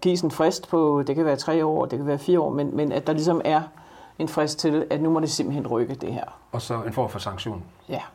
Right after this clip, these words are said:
Speaker 1: Det tror jeg, man er nødt til. Øhm, og, øh, så, så tror jeg, det er rigtigt at kigge på, på barselsorloven, som også, øh, Dansk Industri lægger meget op til, øh, og som vi jo også kommer til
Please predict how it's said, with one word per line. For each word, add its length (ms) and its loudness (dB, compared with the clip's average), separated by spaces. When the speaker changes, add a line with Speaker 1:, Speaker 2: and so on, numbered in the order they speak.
Speaker 1:
Det 120 4
tror 160 4
jeg, 80 2
man 100 2
er 40 4
nødt 240 4
til. 160 2
Øhm, 720 2
og, 420 4
øh, 640 2
så, 360 2
så 200 2
tror 200 2
jeg, 100 2
det 140 6
er 40 6
rigtigt 260 4
at 100 2
kigge 320 4
på, 560 4
på 100 2
barselsorloven, 760 2
som 200 -2
også, 300 0
øh, 1040 0
Dansk 220 -2
Industri 340 2
lægger 220 2
meget 240 0
op 160 -2
til, 260 0
øh, 360 2
og 200 2
som 180 0
vi 60 4
jo 100 4
også 200 2
kommer 220 0
til 320 2